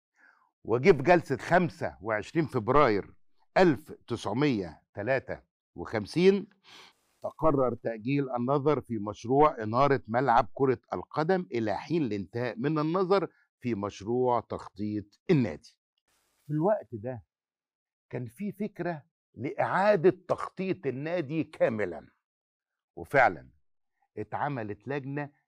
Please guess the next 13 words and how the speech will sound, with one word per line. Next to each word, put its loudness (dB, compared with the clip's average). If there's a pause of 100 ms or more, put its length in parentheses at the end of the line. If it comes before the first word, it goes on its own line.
(140)
زي -6
ما -6
جه -6
في -16
جلسة -10 (100)
سبعتاشر -8
مارس -10 (380)
ألف -6
تسعمية -10 (260)
تلاتة 0 (220)
وخمسين. -2 (920)
وافق -2
المجلس 0